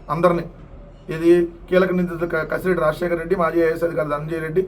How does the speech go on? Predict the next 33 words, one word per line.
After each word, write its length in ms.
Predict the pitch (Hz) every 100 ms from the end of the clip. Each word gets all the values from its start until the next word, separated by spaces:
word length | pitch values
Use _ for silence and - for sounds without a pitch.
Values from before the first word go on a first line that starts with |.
| - - -
జగన్ 200 | 156 170
వైద్య 240 | 165 165 165
కృష్ణమోహన్ 320 | 147 160 160
రెడ్డి, 140 | 170
భారతీయ 260 | 170 156 143
సిమెంట్ 240 | 165 160
డైరెక్టర్ 260 | 156 147 143
బాలాజీ 340 | 143 160 165
గోవిందప్పని 420 | 156 151 151 143
ప్రశ్నించడానికి 520 | 147 143 - 160 170 185
సిట్ 180 | 160
అధికారులు 400 | 175 165 165 214 - - -
వంద 160 | 165 190
ప్రశ్నలు 340 | 190 175 226
సిద్ధం 300 | 185 165 180
చేసుకున్నారు. 580 | 165 - 151 139 147 - - - - -
రెండు 200 | 160 175
రోజుల 180 | 190 208
పాటు 220 | 202 185
ఏం 160 | 180 185
అడిగినా 240 | 180 196
తమకు 220 | 190 175
తెలియదని 400 | 170 170 175 180
బుకాయించారు. 800 | 175 139 170 175 170 170 151 151 143 - - -
"మాకేంటి 440 | 139 165 196 208 190
సంబంధం, 340 | 190 190 185
మమ్మల్ని 280 | 160 170 185
ఎందుకు 180 | 185 175
అడుగుతారు?" 500 | 170 170 170 180 180 - - - -
అంటూ 200 | 165 180
ఎదురు 280 | 202 143 196
ప్రశ్నించారు. 760 | 196 190 - 185 180 156 165 - - - - -
వినండి, 280 | 196 196